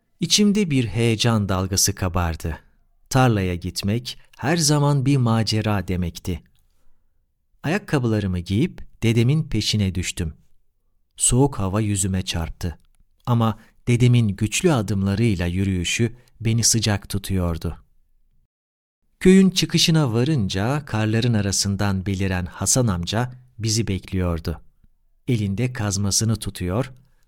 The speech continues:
başındaki eski kasketiyle soğuktan korunmaya çalışıyordu. "Hoş geldiniz. Hele buyurun,"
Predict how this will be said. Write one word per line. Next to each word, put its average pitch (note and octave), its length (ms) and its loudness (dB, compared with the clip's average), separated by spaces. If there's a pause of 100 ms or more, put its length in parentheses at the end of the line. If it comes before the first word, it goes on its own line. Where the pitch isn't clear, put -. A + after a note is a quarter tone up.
başındaki C3 760 0
eski C#3+ 360 0
kasketiyle G#2 880 -2 (260)
soğuktan B2+ 720 0
korunmaya G#2+ 580 0
çalışıyordu. F2 920 -4 (1120)
"Hoş E3+ 260 -2
geldiniz. A2+ 680 0 (400)
Hele B2+ 420 2
buyurun," A#2+ 460 4